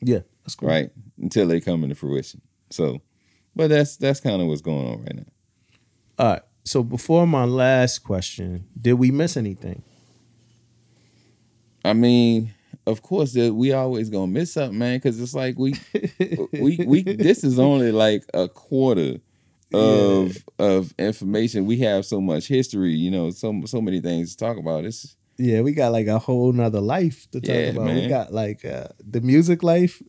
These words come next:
Speaker 1: Then we
Speaker 2: Got
Speaker 1: got,
Speaker 2: the
Speaker 1: like, to
Speaker 2: music,
Speaker 1: go
Speaker 2: right.
Speaker 1: in the clubs. We got
Speaker 2: Exactly.
Speaker 1: Liberty nights and so many, like, highs and lows and in
Speaker 2: Yeah.
Speaker 1: betweens.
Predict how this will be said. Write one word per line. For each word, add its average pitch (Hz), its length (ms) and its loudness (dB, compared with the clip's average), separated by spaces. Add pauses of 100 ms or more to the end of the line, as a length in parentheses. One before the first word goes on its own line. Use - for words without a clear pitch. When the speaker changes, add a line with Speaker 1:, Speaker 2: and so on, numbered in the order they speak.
Speaker 1:
Then 143 200 4
we 151 80 4
Speaker 2:
Got 160 120 6
Speaker 1:
got, 131 140 4
Speaker 2:
the 151 40 -2
Speaker 1:
like, 123 280 -2
to - 120 -2
Speaker 2:
music, - 320 -8
Speaker 1:
go 117 100 -4
Speaker 2:
right. 123 160 4
Speaker 1:
in 113 60 -4
the 107 80 -4
clubs. 131 880 -4
We 123 200 -6
got 123 180 -2
Speaker 2:
Exactly. 92 580 0
Speaker 1:
Liberty 147 600 4
nights 143 560 -4
and - 220 -8
so 226 240 -6
many, 160 340 0
like, 120 280 -6
highs 139 580 -4
and 113 160 -2
lows 135 720 -2
and 113 260 -6
in 131 120 0
Speaker 2:
Yeah. 135 40 0
Speaker 1:
betweens. 143 920 0